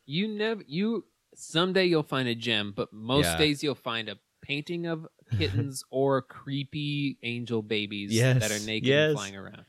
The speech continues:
Speaker 2: Or it'll be like, um, like a piece of wood that is, like, painted in, like, white cursive lettering that says, like, family or,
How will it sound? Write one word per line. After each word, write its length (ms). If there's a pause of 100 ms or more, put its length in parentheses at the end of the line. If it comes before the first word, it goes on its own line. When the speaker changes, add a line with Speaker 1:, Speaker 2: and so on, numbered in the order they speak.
(280)
Speaker 2:
Or 320
it'll 160
be 160
like, 400
um, 420 (160)
like 140
a 60
piece 240
of 120
wood 440 (120)
that 100
is, 160
like, 220 (300)
painted 520
in, 140
like, 260
white 500 (120)
cursive 480
lettering 520 (480)
that 160
says, 220
like, 200
family 720 (400)
or, 420